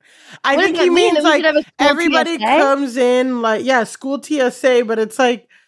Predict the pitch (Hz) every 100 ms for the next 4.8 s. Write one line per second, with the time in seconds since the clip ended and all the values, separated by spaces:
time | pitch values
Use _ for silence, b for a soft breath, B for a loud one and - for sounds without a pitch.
0 | _ 190 165 - - - 269 339 453 605
1 | 640 571 571 554 403 294 466 453 415 415
2 | 453 403 - - 349 508 640 605 571 571
3 | - - 440 427 453 359 370 403 427 403
4 | 339 370 508 554 302 - - -